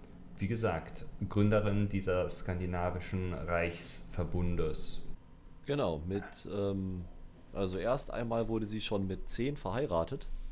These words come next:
Speaker 1: Ui,
Speaker 2: Und,
Speaker 1: das ist aber
Speaker 2: ähm,
Speaker 1: früh.
Speaker 2: ja, aber, äh, da gab's nämlich auch noch einen kleinen Clinch zwischen, ähm,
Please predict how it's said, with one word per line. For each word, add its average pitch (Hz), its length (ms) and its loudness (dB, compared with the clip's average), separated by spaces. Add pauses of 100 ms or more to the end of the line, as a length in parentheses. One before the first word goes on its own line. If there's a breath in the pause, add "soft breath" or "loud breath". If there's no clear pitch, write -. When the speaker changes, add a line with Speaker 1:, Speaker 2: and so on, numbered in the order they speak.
(400)
Speaker 1:
Ui, 120 300 2 (100)
Speaker 2:
Und, 98 300 2
Speaker 1:
das 107 80 -2
ist 127 40 2
aber 92 200 4
Speaker 2:
ähm, 90 180 0
Speaker 1:
früh. 78 220 -2 (320)
Speaker 2:
ja, 85 120 2
aber, 110 960 6
äh, 98 40 2
da 98 120 4
gab's 110 380 4
nämlich 110 240 -2
auch 135 100 2
noch 123 200 0
einen 101 160 0
kleinen 107 360 2
Clinch 160 540 -2
zwischen, 90 420 -4
ähm, 82 360 -4